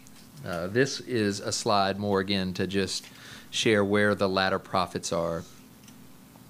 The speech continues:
Uh, again, we're getting down past the northern kingdom's exile, past seven oh one, which isn't even shown on this slide, where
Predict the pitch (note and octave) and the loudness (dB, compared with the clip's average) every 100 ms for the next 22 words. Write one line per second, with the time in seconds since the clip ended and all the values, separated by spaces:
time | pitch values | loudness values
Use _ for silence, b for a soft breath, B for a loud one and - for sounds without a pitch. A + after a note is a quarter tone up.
0 | - - - - G#2 F#2 F#2 F2+ G2 F#2+ | -20 -20 -16 -12 -6 -4 -4 -2 -2 -2
1 | F#2+ G2+ G2 F#2 - B2+ C3+ D3+ - - | -2 -2 -2 -4 0 2 2 0 -8 -12
2 | - - - - G#2+ A2+ A#2+ - A#2 G#2+ | -18 -20 -10 -2 2 2 2 -2 -2 0
3 | A2 G#2+ - G2+ G2+ - A#2+ A#2+ A#2+ - | 0 0 2 2 2 2 2 4 2 -4
4 | - B B B B B - A#2+ A2+ G#2+ | -14 B B B B B 0 2 4 2
5 | G#2 G#2 G#2 G2+ G#2+ G2+ G2+ F#2 F2+ G#2+ | 2 2 2 0 0 0 0 0 0 0
6 | G2+ G2 F2 F#2 F2+ - F2+ E2+ F2+ F#2+ | 0 -2 -4 -4 -4 -2 0 0 0 0
7 | F2 | 0